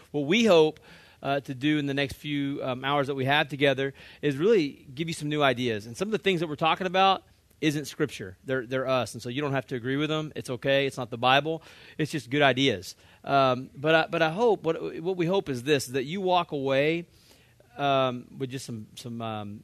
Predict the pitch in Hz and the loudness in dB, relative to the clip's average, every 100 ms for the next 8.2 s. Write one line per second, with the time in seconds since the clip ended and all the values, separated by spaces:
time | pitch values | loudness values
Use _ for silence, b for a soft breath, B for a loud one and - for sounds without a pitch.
0 | _ - 151 143 123 131 117 - 127 113 | _ 0 0 0 -4 -6 -8 -10 -10 -10
1 | - 110 - 117 107 117 131 135 127 127 | -10 -14 -10 -12 -10 -8 -2 -2 -2 -4
2 | 123 - 147 143 151 131 120 - 131 110 | -4 -6 -8 -6 -4 -4 -4 -6 -10 -10
3 | 104 135 135 127 117 110 110 b b b | -6 -6 -8 -10 -8 -8 -10 b b b
4 | b - 127 127 - 131 127 - 135 120 | b -12 -8 -8 -8 -8 -8 -6 -6 -6
5 | - 135 123 131 127 120 113 117 117 120 | -4 -4 -2 -4 -2 -4 -6 -8 -8 -2
6 | 123 123 120 120 113 113 101 117 107 98 | 0 0 -2 -2 -2 -6 -4 0 0 -2
7 | - 113 127 117 110 B B B 120 120 | -8 -10 -6 -6 -8 B B B -4 -2
8 | 110 113 | -2 -6